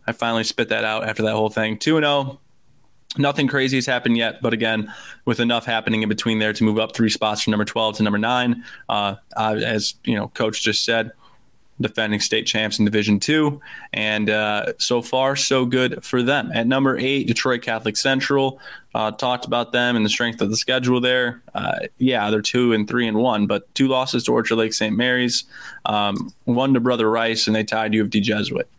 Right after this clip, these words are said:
The talent is still there. Ultimately, I think that's gonna mean a lot more than anything else, especially the first, uh, six games of the season.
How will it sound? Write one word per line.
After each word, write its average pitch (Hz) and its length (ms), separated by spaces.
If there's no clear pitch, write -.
The 110 100
talent 127 340
is 113 80
still 110 200
there. 107 320
Ultimately, 107 440
I 107 60
think 107 180
that's 107 180
gonna 107 200
mean 107 280
a 104 80
lot 107 220
more 107 160
than 107 120
anything 107 340
else, 107 220
especially - 380
the 107 80
first, - 480
uh, - 200
six - 280
games 107 240
of 104 60
the - 40
season. - 300